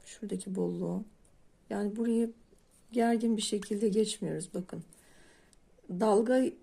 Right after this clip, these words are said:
dalga şeklini veren burası oluyor zaten. Dalga gibi olmaya başladı bile.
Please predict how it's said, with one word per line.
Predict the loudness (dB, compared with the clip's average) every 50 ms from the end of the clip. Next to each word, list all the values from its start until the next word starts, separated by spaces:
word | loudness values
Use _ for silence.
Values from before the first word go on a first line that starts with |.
| _ -8 -2 0
dalga | 2 4 6 6 6 4 4 2
şeklini | 2 0 0 0 2 2 2 4 4 4
veren | 2 2 2 2 0 0
burası | 0 0 -2 -2 -2 -2 -2
oluyor | -2 -2 0 -2 -2
zaten. | -2 -2 -2 -2 -4 -4 -6 -6 -6 -4 -2
Dalga | -2 0 0 0 0 -2
gibi | -2 -2 -2 -2 0
olmaya | 0 0 0 0 -2 -2 -2 -2
başladı | -2 -2 -2 -4 -4 -4 -4 -4 -4 -2 -2
bile. | -2 -2 -2 -2 -4